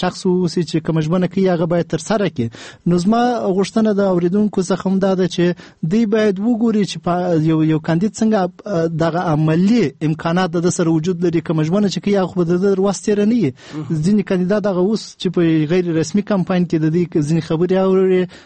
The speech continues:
Speaker 1: هغه اصلاً عملي جنبه نه لري، ولې دوی خلکو ته وایي. نو خلک دې دغه تشخیص باید، اه، متوجه اوسي او باید ویې کړي.
Speaker 2: بله.
Speaker 1: اه،
Speaker 2: ښه. اه، ښه، له ارزګان څخه بیا هم، اه، اه، داود آغا، اه، داود آغا پوښتنه لري موږ سره په ټلیفون دی. مهرباني وکړئ، اه، داود آغا.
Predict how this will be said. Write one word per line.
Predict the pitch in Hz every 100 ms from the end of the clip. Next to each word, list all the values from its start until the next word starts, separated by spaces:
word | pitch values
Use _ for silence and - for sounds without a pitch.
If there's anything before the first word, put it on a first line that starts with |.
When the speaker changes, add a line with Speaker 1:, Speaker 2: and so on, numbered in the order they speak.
| _
Speaker 1:
هغه | 165 180
اصلاً | 180 208 202 185
عملي | 180 156 180
جنبه | 180 190 190
نه | 240 208
لري، | 160 147
ولې | 156 180
دوی | 208
خلکو | - 214 208
ته | 214
وایي. | 226 233 175 131 - - 175
نو |
خلک | - 247 233
دې | 226 214
دغه | 226 208
تشخیص | 180 - - -
باید، | 185 175 -
اه، | 165 147 160 170
متوجه | 170 165 165 151 165 160 202
اوسي | 220 196 180
او |
باید | 156 147
ویې | 139 135 123
کړي. | 117 - -
Speaker 2:
بله. | 151 143 165
Speaker 1:
اه، | - - _ _ _ - 175
Speaker 2:
ښه. | - 160 - - - - 185
اه، | 196 - _ _ _ _ _ _ _ _ _ _ - - - -
ښه، | - 196 180
له | 202
ارزګان | 190 202 196 220 233
څخه | - 208 208
بیا | 190 208
هم، | 208 214
اه، | - 180 165
اه، | 165 175 170
داود | 156 180 208 196
آغا، | 196 196 196
اه، | 170 170
داود | 160 180 196
آغا | 185 185
پوښتنه | - 170 - 208
لري | 196 190
موږ | 190
سره | 180 170
په | 180
ټلیفون | 170 165 214 208
دی. | 202
مهرباني | 196 202 202 240
وکړئ، | 226 196 175
اه، | 160
داود | 160 175 175
آغا. | 160 143